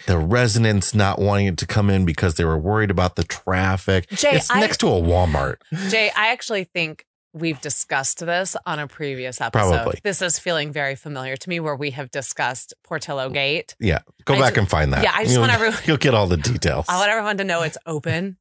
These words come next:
Speaker 2: and the city did survive.
Speaker 1: Hey, we have a correction from last week's episode that we have to make. Somebody let us know that we made a little mistake when we were talking about the national park passes.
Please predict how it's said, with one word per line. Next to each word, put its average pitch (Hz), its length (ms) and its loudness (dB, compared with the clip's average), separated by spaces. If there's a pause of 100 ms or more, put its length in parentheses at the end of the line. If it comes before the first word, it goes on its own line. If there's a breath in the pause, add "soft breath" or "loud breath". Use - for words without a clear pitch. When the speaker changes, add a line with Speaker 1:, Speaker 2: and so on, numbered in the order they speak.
(480)
Speaker 2:
and 151 380 -2
the 160 80 -6
city 147 340 -2
did 135 260 -8
survive. 123 460 -4 (520)
Speaker 1:
Hey, 190 140 4
we 196 140 4
have 185 100 2
a 160 80 2
correction 117 720 0
from 87 240 2
last 85 300 2
week's 80 260 0
episode 76 480 -2
that - 160 -4
we 69 140 -2
have - 240 -4
to - 80 -4
make. - 400 -6 (280)
Somebody 104 340 2
let 90 200 4
us 87 180 0
know 73 500 2
that 76 280 -2
we 80 420 2
made 90 180 2
a 107 40 0
little 117 160 2
mistake 95 400 0
when 85 100 4
we 82 120 4
were 82 80 0
talking 82 400 0
about 73 260 0
the 76 80 0
national 80 600 -2 (440 soft breath)
park 76 380 -4 (100)
passes. 69 560 -4